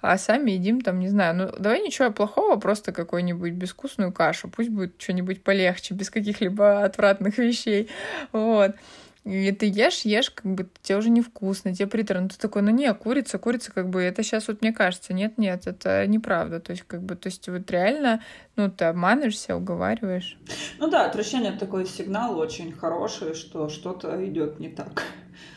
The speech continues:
Speaker 2: Что-то, обрати внимание, что ты ешь, с кем общаешься, где работаешь, кто тебя окружает. И, возможно, отвращение — это, ну, ты не там,
Speaker 1: Мгм.
Speaker 2: где хочешь быть.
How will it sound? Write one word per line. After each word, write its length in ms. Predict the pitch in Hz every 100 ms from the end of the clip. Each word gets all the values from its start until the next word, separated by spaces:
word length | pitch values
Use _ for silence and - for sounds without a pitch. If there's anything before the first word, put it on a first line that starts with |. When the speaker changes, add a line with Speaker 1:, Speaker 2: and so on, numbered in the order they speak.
| - - -
Speaker 2:
Что-то, 880 | - - 190 - 160 156 151 139 160
обрати 340 | 170 180 190
внимание, 580 | 185 170 170 - 202 175
что 320 | - - 165
ты 120 | -
ешь, 320 | 151 160 202 -
с 80 | -
кем 220 | 151 151
общаешься, 680 | 147 - 180 185 202 - -
где 260 | 151 147 151
работаешь, 640 | 139 131 156 190 190 - -
кто 200 | - 151
тебя 280 | 170 151
окружает. 680 | - - 180 170 160 175 160 - - - - - - - -
И, 420 | 147 147 139 - -
возможно, 720 | - 151 151 156 165 185 156
отвращение — 640 | 151 - 151 - 170 190 -
это, 100 | - - - - - -
ну, 260 | 156 165 -
ты 260 | 147 -
не 320 | 143 151 170
там, 320 | 190 208 202 196
Speaker 1:
Мгм. 500 | 190 196 214 - 180
Speaker 2:
где 180 | 190
хочешь 520 | 185 202 - - 190 -
быть. 300 | - -